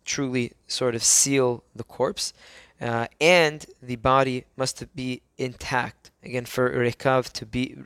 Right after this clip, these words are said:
rekav hamet to be metameh. Hasar mimenu ever, if, uh, the corpse didn't have a limb. O shenikbar bichsuto, or if the corpse was buried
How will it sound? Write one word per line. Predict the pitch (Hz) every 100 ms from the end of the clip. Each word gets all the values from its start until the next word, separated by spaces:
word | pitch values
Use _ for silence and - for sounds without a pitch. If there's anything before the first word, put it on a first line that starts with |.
| -
rekav | 131 - 127
hamet | 127 131 131
to | -
be | 117 123
metameh. | 117 117 117 104 - - - -
Hasar | 123 - 156 156
mimenu | 135 131 143 143 131 131 - _ _
ever, | - 139 113 107 117
if, | 151 151 - - _
uh, | 135 123 120
the | - 123
corpse | - 131 -
didn't | - 131 127 131
have | 127 123 123
a | 131 123
limb. | 127 143 110 - - - - _ -
O | 147 156 156 - _ -
shenikbar | - 127 123 123 123 - - 139 147 131 127
bichsuto, | 143 139 - 123 117 143 147 135 - - _ -
or | 135 139 -
if | 139 -
the | -
corpse | - 127 120 - -
was | 123 123 117 -
buried | 127 127 127 120